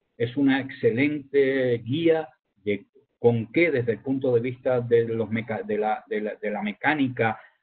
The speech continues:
eh, de los mecanismos o de la maquinaria de la computación cuántica, en qué es lo mínimo que debo controlar desde la perspectiva de matemáticas y de física.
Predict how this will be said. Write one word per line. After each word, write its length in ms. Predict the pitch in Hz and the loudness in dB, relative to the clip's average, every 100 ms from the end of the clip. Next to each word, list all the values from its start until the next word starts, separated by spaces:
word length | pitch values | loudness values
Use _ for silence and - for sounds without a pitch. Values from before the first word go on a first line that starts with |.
| - | -8
eh, 160 | 101 | -4
de 140 | 95 107 | 0 0
los 180 | 107 127 | 0 0
mecanismos 760 | 120 95 113 160 120 120 113 | -2 0 0 0 0 0 0
o 100 | 107 | -2
de 100 | 101 | -2
la 100 | 98 | -2
maquinaria 1000 | 101 101 - 98 127 170 131 120 127 - _ - | -4 -8 -8 -2 0 2 4 2 2 -6 _ -2
de 80 | 110 | 0
la 100 | 101 | 0
computación 720 | 107 101 110 104 - 127 123 | 0 -2 -2 -2 -2 -2 0
cuántica, 520 | 135 135 139 139 131 | -2 -2 -4 0 0
en 220 | 127 117 | 0 0
qué 120 | - | 2
es 100 | 147 | 2
lo 160 | 143 131 | 2 0
mínimo 420 | 135 160 143 131 | 0 2 2 2
que 120 | 123 | 0
debo 380 | 107 123 131 123 | 2 2 0 0
controlar 600 | 123 117 110 110 123 127 | 0 0 2 4 4 4
desde 180 | 117 110 | 0 0
la 140 | 107 | -4
perspectiva 600 | - 104 - - 120 123 123 - _ | -4 -8 -10 -4 0 0 -2 -12 _
de 80 | 107 | -6
matemáticas 720 | 95 95 92 107 123 123 139 | -6 -6 -4 -4 -2 -2 -4
y 60 | 123 | -6
de 140 | 107 | -8
física. 460 | - 135 120 - | -8 -8 -8 -16